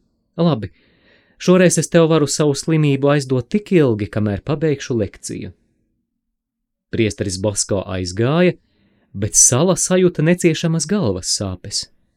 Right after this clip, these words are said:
Priesterim Bosko atgriežoties, sāpes mitējās viņu mocīt. Citreiz Bosko viesojās Francijā saleziāņu iestādē. Tur notika svinības.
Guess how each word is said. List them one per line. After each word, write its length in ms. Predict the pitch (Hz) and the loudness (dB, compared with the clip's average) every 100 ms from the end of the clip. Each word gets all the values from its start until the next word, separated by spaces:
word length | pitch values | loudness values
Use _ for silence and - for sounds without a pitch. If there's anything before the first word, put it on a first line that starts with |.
| _ _ _ _ _ _ _ _ - | _ _ _ _ _ _ _ _ -2
Priesterim 480 | 117 117 107 107 | 0 0 -2 -2
Bosko 340 | 98 110 - 101 | -2 -2 -2 -4
atgriežoties, 1000 | - 92 90 104 170 175 170 139 - - - | -6 -10 -6 -4 0 0 2 0 -2 -8 -6
sāpes 440 | - 147 165 - | -4 -4 -6 -2
mitējās 600 | 165 - 98 92 82 - | -4 -2 -4 -4 -6 -6
viņu 180 | 95 95 | -6 -4
mocīt. 580 | 95 92 - 92 - - _ _ _ _ _ _ _ _ _ _ _ _ _ _ _ _ _ _ _ | -4 -6 -8 -8 -10 -20 _ _ _ _ _ _ _ _ _ _ _ _ _ _ _ _ _ _ _
Citreiz 480 | - 160 208 196 160 | 0 2 4 2 2
Bosko 380 | 175 180 - 170 | 0 0 0 2
viesojās 640 | 170 170 - 160 156 143 - | 4 2 2 2 2 0 -4
Francijā 460 | 151 160 - 156 135 | -2 -2 0 0 0
saleziāņu 720 | - 151 156 143 151 151 151 135 | -2 -2 -2 -2 -4 -4 -4 -4
iestādē. 640 | 98 - 95 92 90 87 - _ _ _ _ _ _ _ | -4 -4 -6 -6 -6 -8 -10 _ _ _ _ _ _ _
Tur 220 | 110 123 127 | -6 -2 -2
notika 380 | 131 180 - 175 | -2 -4 -6 -6
svinības. 880 | 104 101 95 98 92 92 - - | -4 -2 -2 -4 -6 -8 -8 -8